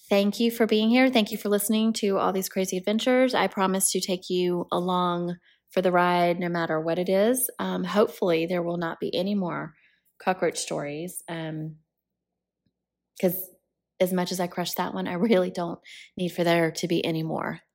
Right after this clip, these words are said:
That could be the last one. So we shall see what day two holds, and, uh, stay tuned. So I was thinking that maybe I should end each of these episodes with,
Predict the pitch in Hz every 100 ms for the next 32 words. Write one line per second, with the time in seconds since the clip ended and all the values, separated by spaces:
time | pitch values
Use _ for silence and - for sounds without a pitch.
0 | - - 156 - 180 170 160 131 - -
1 | 69 - - - - - - - - -
2 | - _ _ _ - - 247 226 220 208
3 | 220 240 - 277 262 247 233 240 233 233
4 | 233 240 233 240 311 339 - - 233 233
5 | 226 226 214 214 208 202 - 226 226 -
6 | 294 330 - - _ _ _ _ _ _
7 | - 269 247 240 - 294 285 254 226 208
8 | 214 220 226 208 208 208 - 202 202 202
9 | 190 196 196 202 190 - 190 180 180 180
10 | - - - _ _ 190 190 202 - 185
11 | 175 170 170 - 185 185 180 180